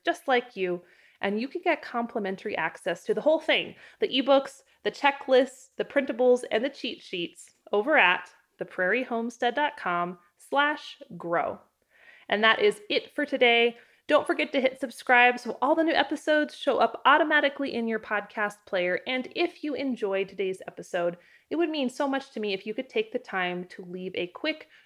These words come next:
review or rating. I read every single one, and they just help to spread the word of modern day homesteading to the world.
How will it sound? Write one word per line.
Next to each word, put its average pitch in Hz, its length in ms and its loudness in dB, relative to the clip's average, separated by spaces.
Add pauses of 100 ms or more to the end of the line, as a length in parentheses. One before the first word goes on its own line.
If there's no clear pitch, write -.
(120)
review 190 520 -2
or 190 200 -2
rating. 175 420 -6 (120)
I 202 60 0
read 196 280 -4
every 240 240 6
single 277 320 0
one, 208 380 2 (480)
and 190 340 0
they 214 120 -2
just 285 340 -4
help - 500 -4
to - 140 -14
spread 196 340 -4
the 262 80 4
word 180 380 0 (160)
of 175 240 -2 (100)
modern 180 600 -4
day 269 140 0
homesteading 175 760 -8
to - 80 -6
the 180 80 -4
world. - 320 -4